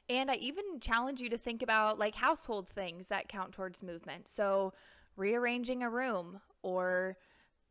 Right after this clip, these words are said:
gardening, raking the leaves, mowing a lawn if you have a push <laughs> mower. So again, expanding our ideas of exercise and movement to not just be those structured forms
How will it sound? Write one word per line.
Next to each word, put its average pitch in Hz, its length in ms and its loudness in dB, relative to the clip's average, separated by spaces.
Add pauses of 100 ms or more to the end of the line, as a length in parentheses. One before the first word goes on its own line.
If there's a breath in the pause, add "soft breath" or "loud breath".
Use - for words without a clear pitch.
(260)
gardening, 202 640 4 (260)
raking 240 360 -2
the 233 100 -4
leaves, 220 680 -2 (140)
mowing 196 380 -2
a 226 40 -4
lawn 226 600 -4
if - 220 -10
you 196 80 -6
have 196 100 -8
a - 40 -10
push - 300 -6
<laughs> - 20 -8
mower. 196 500 2 (400 loud breath)
So 254 200 4
again, 247 280 4
expanding 277 640 -2
our 233 160 2
ideas 208 400 0
of - 140 -4
exercise 233 720 -2
and 196 140 -6
movement 220 480 -2
to - 80 -10
not 226 260 0
just - 320 -8
be 220 200 -4
those 190 240 0
structured 208 720 -4
forms 190 760 -6